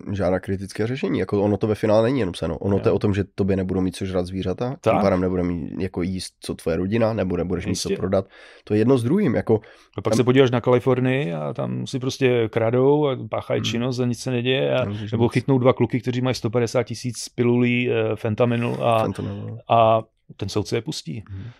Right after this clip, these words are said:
Speaker 2: Takže
Speaker 1: Tyhle témata budeme
Speaker 2: to je,
Speaker 1: taky mít
Speaker 2: to je
Speaker 1: na
Speaker 2: hrozný.
Speaker 1: řešení, kámo, já o tom vím tolik, co bych mohl vlastně lidem říct za tu, za tu dobu,
Speaker 2: Hmm.
Speaker 1: co jsme se o to nějak zajímali a co jsme točili různé videa a i co třeba nevyšly a tak, že, eh, tohle je samostatné
Speaker 2: Takže
Speaker 1: téma.
Speaker 2: ta kriminalita, jenom jsem chtěl jenom dodat k tomu, že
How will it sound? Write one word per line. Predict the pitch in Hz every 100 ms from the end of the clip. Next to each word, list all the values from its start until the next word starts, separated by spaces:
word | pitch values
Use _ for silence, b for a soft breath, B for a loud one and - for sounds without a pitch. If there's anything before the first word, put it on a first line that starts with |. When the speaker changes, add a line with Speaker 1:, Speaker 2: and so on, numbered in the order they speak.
| B -
Speaker 2:
Takže | 101 95 104
Speaker 1:
Tyhle | 117
témata | 107 107 104 110
budeme | 104 101 98
Speaker 2:
to |
je, |
Speaker 1:
taky | 101 - 101
mít | 98 95 101
Speaker 2:
to |
je |
Speaker 1:
na | 101
Speaker 2:
hrozný. | 95
Speaker 1:
řešení, | 98 101 98
kámo, | 104 104 101
já |
o | 110
tom | 110 110
vím | 107 104
tolik, | 113 107 92 -
co | 104
bych | 98 104
mohl | 95
vlastně | 98 - 104
lidem | 101 98 98
říct | 98 92
za | 95
tu, | - -
za | 101
tu | -
dobu, | 156 143
Speaker 2:
Hmm. |
Speaker 1:
co | 123 101
jsme | 104
se | - -
o | 107
to | 107
nějak | 101 95
zajímali | 101 98 95 98 101
a | 104
co | - 101
jsme | 101
točili | 98 101 - 98 98
různé | 98 104
videa | 101 101 101 -
a |
i | 98
co | - 101
třeba | - 101 104
nevyšly | 98 101 - 107
a | 110
tak, | - - - B B B B 95
že, | 98
eh, | 98 98 98 101 98 95 95 -
tohle | 110 98 101
je | 98 98 -
samostatné | 104 107 - 107 104 120
Speaker 2:
Takže | - 208
Speaker 1:
téma. |
Speaker 2:
ta | 190
kriminalita, | 160 151 156 156 147
jenom | 139 135
jsem | 135
chtěl | 147 131
jenom | 127
dodat | 127 139 113 123 120
k | -
tomu, | 120 123
že | 120 117